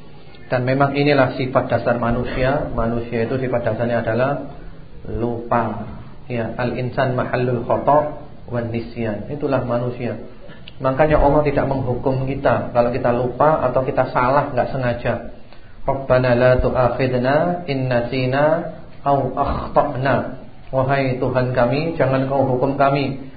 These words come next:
apabila kami lupa atau kami salah nggak sengaja. Dan kalau kita baca doa ini, Allah langsung jawab.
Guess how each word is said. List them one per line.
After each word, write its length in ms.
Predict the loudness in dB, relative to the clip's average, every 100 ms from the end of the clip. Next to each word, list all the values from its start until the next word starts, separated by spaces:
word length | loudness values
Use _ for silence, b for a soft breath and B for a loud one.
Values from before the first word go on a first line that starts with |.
| -4
apabila 500 | 0 2 4 4 4
kami 300 | 4 2 2
lupa 560 | 0 0 4 4 4 2
atau 240 | 0 0
kami 240 | 0 -2 -2
salah 400 | 2 4 4 4
nggak 160 | 0
sengaja. 480 | 0 -2 -2 -2 -2 -2 -6 -10 -12 -14 -14 -14 -14 -6 0
Dan 160 | 2
kalau 160 | 6 6
kita 240 | 6 6
baca 260 | 6 6 8
doa 240 | 6 4 4
ini, 400 | 2 2 0 4
Allah 280 | 4 4 4
langsung 560 | 4 2 2 0 0 4
jawab. 640 | 4 4 4 4 2 -8